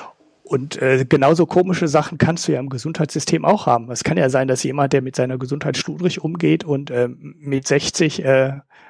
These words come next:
am Herzinfarkt stirbt, der für das Gesundheitssystem preiswerter ist als jemand, äh, der gut mit seiner Gesundheit umgeht und dann, ähm, halt mit neunzig erst stirbt. Äh, ne, also das ist halt sehr schwierig, aus kurzfristigen Zeiträumen,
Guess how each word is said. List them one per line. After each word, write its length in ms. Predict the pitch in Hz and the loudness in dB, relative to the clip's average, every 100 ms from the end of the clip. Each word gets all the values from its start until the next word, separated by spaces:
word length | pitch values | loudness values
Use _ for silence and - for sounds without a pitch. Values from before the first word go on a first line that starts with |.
| - | -2
am 120 | 143 | 4
Herzinfarkt 640 | 156 214 160 131 139 135 | 4 4 0 2 0 0
stirbt, 380 | - - 147 170 | -2 2 2 2
der 80 | 143 | 0
für 140 | - | 0
das 160 | 143 139 | -2 -2
Gesundheitssystem 760 | 131 139 151 139 - - 143 | -2 0 0 0 -2 -2 -2
preiswerter 540 | 139 123 139 151 147 139 | 0 0 0 0 2 2
ist 160 | 147 | 2
als 160 | 147 131 | 0 0
jemand, 400 | 131 135 127 127 | -2 0 -4 0
äh, 200 | 127 123 | 2 2
der 160 | 127 117 | 2 0
gut 280 | 139 139 | -4 -8
mit 100 | 127 | -4
seiner 220 | - 120 123 | -2 -2 -2
Gesundheit 500 | 120 135 135 131 143 | -2 -2 0 -4 -2
umgeht 460 | 135 135 123 127 | -4 0 0 0
und 180 | 123 127 | -2 0
dann, 240 | 123 120 | 0 0
ähm, 200 | 123 120 | -6 -6
halt 260 | 127 123 - | -4 -4 -2
mit 160 | 147 147 | -2 2
neunzig 440 | 170 208 156 120 | 4 4 0 -2
erst 200 | 113 110 | -4 -4
stirbt. 280 | - 123 - - - - - - - - | -4 -4 -6 -10 -10 -10 -12 -12 -12 0
Äh, 360 | 127 127 127 127 - - _ _ _ _ | 4 4 2 -4 -14 -20 _ _ _ _
ne, 220 | 143 180 | 2 6
also 180 | 139 135 | 4 4
das 160 | 156 165 | 2 2
ist 140 | 175 | 4
halt 160 | 175 156 | 4 6
sehr 180 | 175 | 4
schwierig, 540 | 190 - 185 202 160 156 | 4 2 2 2 2 2
aus 200 | 147 - | 0 0
kurzfristigen 840 | - 208 - - 180 - 185 165 | 2 2 0 -2 -2 0 -4 -6
Zeiträumen, 880 | - 147 147 170 147 139 151 151 165 | -2 2 2 0 2 2 0 -4 -10